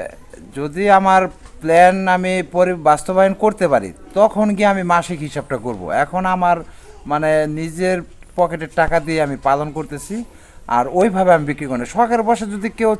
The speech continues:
চায়, ওই হিসেবে আমি এক হাজার টাকা বাচ্চা বিক্রি করি, আর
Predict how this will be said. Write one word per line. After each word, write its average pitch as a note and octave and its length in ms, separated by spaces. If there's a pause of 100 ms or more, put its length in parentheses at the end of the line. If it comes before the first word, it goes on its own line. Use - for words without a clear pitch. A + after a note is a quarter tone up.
(120)
চায়, F#3 320 (420)
ওই A3+ 260
হিসেবে G#3+ 260
আমি G3+ 180
এক F#3+ 200
হাজার F3 240
টাকা E3+ 140
বাচ্চা D#3+ 360
বিক্রি D#3+ 260
করি, D#3 300
আর C#3 160